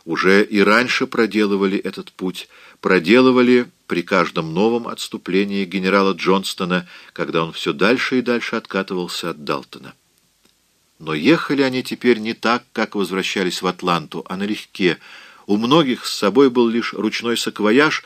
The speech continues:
да скудный завтрак в пёстром бумажном носовом платке.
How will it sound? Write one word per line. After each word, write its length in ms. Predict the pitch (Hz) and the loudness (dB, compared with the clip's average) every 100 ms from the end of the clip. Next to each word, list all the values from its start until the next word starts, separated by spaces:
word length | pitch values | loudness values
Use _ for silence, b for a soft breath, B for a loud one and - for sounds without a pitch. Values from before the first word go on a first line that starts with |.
| B B B | B B B
да 140 | 92 | -4
скудный 440 | - - 135 131 131 | -2 -2 -2 0 0
завтрак 580 | 92 107 101 - 98 | 2 2 0 -6 -8
в 100 | - | -10
пёстром 460 | - 101 - - 95 | -2 -2 -2 -6 -4
бумажном 500 | 90 92 92 95 85 | -2 0 -2 -4 -10
носовом 420 | 87 - 85 85 | -8 -6 -4 -6
платке. 420 | 82 82 - 87 | -8 -12 -8 -10